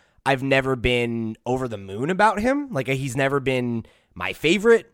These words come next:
you know? Like, uh, I've, I thought he was a fantastic villain, especially, um, in the early days of, of the M C U where, like, you had a lot less to compare it to,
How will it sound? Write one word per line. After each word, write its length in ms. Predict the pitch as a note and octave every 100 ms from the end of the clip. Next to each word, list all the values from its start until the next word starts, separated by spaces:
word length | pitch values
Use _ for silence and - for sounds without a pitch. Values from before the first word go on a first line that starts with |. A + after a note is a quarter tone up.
| -
you 120 | F#3
know? 160 | G#3 G#3
Like, 220 | C#3 -
uh, 180 | A#2+ A#2
I've, 360 | A#2+ A2+ G2 -
I 220 | A#2+ B2
thought 220 | A#2 A#2+
he 80 | B2
was 360 | A#2+ A2+ - -
a 140 | A2+
fantastic 760 | - - B2+ A#2 A#2+ A#2+ B2+ G2
villain, 380 | A#2+ A#2 A2+ G#2+
especially, 520 | G2 A#2 - A2+ G#2+
um, 400 | G#2 G2+ G2+ G#2 - _ _
in 120 | - B2+
the 60 |
early 340 | B2 D3+ D#3+ B2+
days 460 | A#2+ A2+ G#2+ -
of, 340 | A2+ A2 G#2+ G#2+
of 120 | G2+
the 140 | A2
M 120 | A2
C 140 | G#2+ G#2+
U 220 | A2+ C3
where, 220 | G#2+ G#2+
like, 320 | G#2+ G2+ G2+ - _ _ _ -
you 120 | C3
had 140 | C#3
a 40 | B2
lot 220 | A#2 A#2
less 180 | A#2+ -
to 80 | A2+
compare 440 | A2 - A2 B2+
it 120 | D3
to, 280 | - G#3+ B3+